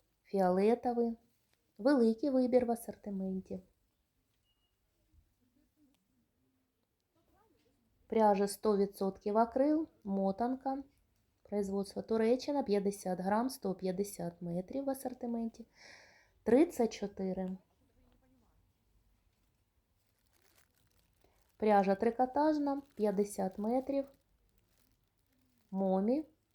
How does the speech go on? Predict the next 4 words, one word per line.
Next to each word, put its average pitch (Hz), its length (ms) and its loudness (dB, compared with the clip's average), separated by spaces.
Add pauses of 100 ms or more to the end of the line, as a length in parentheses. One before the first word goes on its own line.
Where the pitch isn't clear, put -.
(400)
сірий 190 500 -4
колір, 269 500 0 (260)
дев'яносто 202 600 -4
дев'ять. 190 560 -6